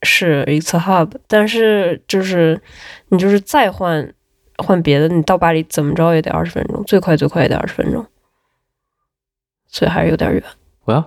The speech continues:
Speaker 2: 但是公司搬了就不需要你搬了，挺好。
Speaker 1: 那也，我也想搬，再说吧。
Speaker 2: 搬家太麻烦。
Speaker 1: I know。感谢您的收听，再见。你战神打到哪儿了？
Speaker 2: 呃，我，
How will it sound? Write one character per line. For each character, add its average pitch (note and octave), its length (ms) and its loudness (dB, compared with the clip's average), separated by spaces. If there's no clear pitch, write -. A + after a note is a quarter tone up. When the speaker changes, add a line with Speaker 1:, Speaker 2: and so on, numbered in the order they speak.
Speaker 2:
但 C#3 140 0
是 A#2+ 80 0
公 C3+ 160 2
司 C#3 100 -4
搬 C3+ 160 0
了 A#2 80 0
就 A2+ 60 -6
不 A#2+ 100 -4
需 B2+ 80 0
要 A#2+ 60 2
你 G2+ 120 -2
搬 F#2+ 220 -4
了， G2 220 -14
挺 - 160 -12
好。 G#2+ 100 -10
Speaker 1:
那 C#4+ 300 2
也， E3 220 -2
我 G#2+ 320 -4
也 - 120 0
想 C#3 220 -2
搬， C3 240 -4
再 B3+ 120 4
说 B3+ 180 2
吧。 B3+ 180 -4
Speaker 2:
搬 F2+ 120 0
家 F#2 120 2
太 F#2 160 0
麻 - 120 -2
烦。 - 120 -8
Speaker 1:
I E3+ 220 2
know。 F#3+ 420 0
感 F#3+ 180 0
谢 A3 180 2
您 G3+ 160 0
的 G#3+ 100 0
收 B3+ 200 2
听， D4 460 -2
再 G#3+ 200 0
见。 G3+ 640 -2
你 G3+ 260 2
战 D#4+ 200 2
神 F3+ 200 -6
打 F3 160 -2
到 D3 120 -4
哪 C#3+ 80 -2
儿 - 120 -8
了？ A3 140 -14
Speaker 2:
呃， A#2 180 0
我， G#2+ 140 2